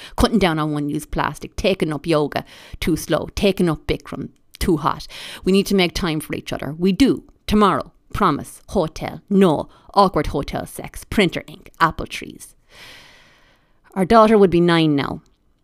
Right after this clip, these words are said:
tucked in between Nathan and Jacob. Alex never speaks about her. Before landing on the ward, I hinted about her the odd time,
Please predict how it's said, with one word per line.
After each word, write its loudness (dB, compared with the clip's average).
tucked 0
in 2
between 0
Nathan -2
and -2
Jacob. -2
Alex 0
never 2
speaks -2
about -6
her. -12
Before 4
landing 4
on 4
the 2
ward, 4
I -2
hinted 0
about 0
her -2
the -2
odd -2
time, -8